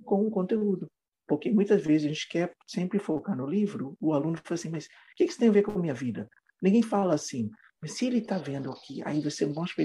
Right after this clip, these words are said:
ele o livro, "Caramba, não é isso mesmo? Caramba, não tinha isso?" É verdade, é assim que eles falam, não tinha reparado. E aí depois eles começam, quando você olha, a-, abre os olhos, é isso que acontece,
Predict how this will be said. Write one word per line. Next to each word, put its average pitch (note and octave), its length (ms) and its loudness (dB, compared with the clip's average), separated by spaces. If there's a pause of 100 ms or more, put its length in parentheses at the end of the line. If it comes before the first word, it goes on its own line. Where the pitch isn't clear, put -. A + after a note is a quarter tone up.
ele C3+ 60 -4
o C3 40 -10
livro, C#3 260 -8 (440)
"Caramba, G3+ 840 -6 (100)
não F3 180 -4
é F#3+ 160 -2
isso F3+ 340 -6
mesmo? F3 680 -4 (320)
Caramba, A3+ 600 -4
não G#3 200 -4
tinha G3+ 300 -2 (140)
isso?" - 300 -4 (360)
É - 160 -6
verdade, C4 720 -6
é - 40 -2
assim A#3+ 300 -4
que - 100 -4
eles A#3+ 220 -2
falam, A3+ 640 -6 (280)
não A3+ 120 2
tinha A#3+ 180 0
reparado. C#3+ 540 0 (340)
E D#3 100 0
aí F3+ 60 4
depois F3+ 340 2
eles E3 160 2
começam, C#3+ 520 -4
quando G#3+ 240 4
você D3 320 -4 (260)
olha, D#3 500 2
a-, - 360 -6
abre F#3+ 160 -2
os A#2 140 -2
olhos, B2+ 600 -4 (680)
é A#3+ 100 -4
isso D#4+ 220 -2
que - 60 -12
acontece, A3 480 -6